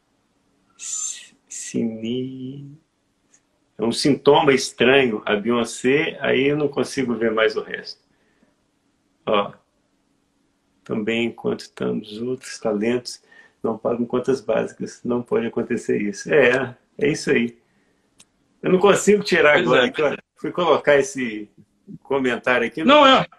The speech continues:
Speaker 2: Não, vou, vou, vou te dizer, é uma questão, é uma questão importante mesmo, mesmo. Agora, é, primeiro de tudo, é assim, vamos dizer, né, voltando pra história dos pilares,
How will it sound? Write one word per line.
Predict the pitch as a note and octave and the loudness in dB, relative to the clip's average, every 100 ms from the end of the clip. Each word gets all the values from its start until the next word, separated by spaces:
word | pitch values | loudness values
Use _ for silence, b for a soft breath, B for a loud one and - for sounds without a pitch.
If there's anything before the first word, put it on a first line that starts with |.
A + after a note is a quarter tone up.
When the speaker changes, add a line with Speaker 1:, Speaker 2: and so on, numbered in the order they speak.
| _ _ _ _ _ | _ _ _ _ _
Speaker 2:
Não, | A#3 C4+ C4+ | -2 2 2
vou, | B3+ - F3 | 4 4 4
vou, | B3+ - - - | 2 0 -8 4
vou | A3+ | 4
te | A#3 B3 | 6 4
dizer, | A#3 E3+ F#3 E3+ | 4 6 8 8
é | |
uma | G#3+ B3 C4 | 8 6 6
questão, | C#4 B3+ - A#3 C4 B3+ F#3+ | 4 2 4 6 8 6 4
é | E3+ | 4
uma | G3+ A3 | 4 4
questão | A3 A3 - A3+ A#3 | 2 0 0 2 2
importante | A#3+ B3 A3+ - A3 A#3 A3+ E3 | 4 2 2 4 4 4 0 0
mesmo, | F3 G3 E3 - | 4 4 2 -2
mesmo. | D#3 G3+ G#3+ C#3+ C3 - | 2 4 4 2 -2 0
Agora, | D3 E3+ E3+ D#3 D3 C3 - _ _ _ _ - | 4 8 8 8 8 6 4 _ _ _ _ -2
é, | D3+ E3 D#3+ D3 - _ _ - | 4 6 6 4 0 _ _ 2
primeiro | A3+ G#3+ D#4 C4+ | 6 6 6 6
de | G#3+ - | 4 2
tudo, | C4 D4+ A3 A#2 - _ _ _ _ _ - | 2 4 4 0 -4 _ _ _ _ _ 2
é | D3+ | 2
assim, | D#3+ E3+ D3 | 4 4 4
vamos | E3 F#3+ | 4 2
dizer, | E3+ F3 B2 B2 _ _ _ _ - | 4 6 6 2 _ _ _ _ 0
né, | D3+ C3+ _ _ | 0 -2 _ _
voltando | - F#3 F3+ A3 B3 | 4 4 6 6 6
pra | A3 F3 | 4 2
história | - G#3 G3 | 4 4 6
dos | F3+ - | 2 2
pilares, | F3 E3+ A#3 C3 A2+ - | 4 6 6 4 0 -6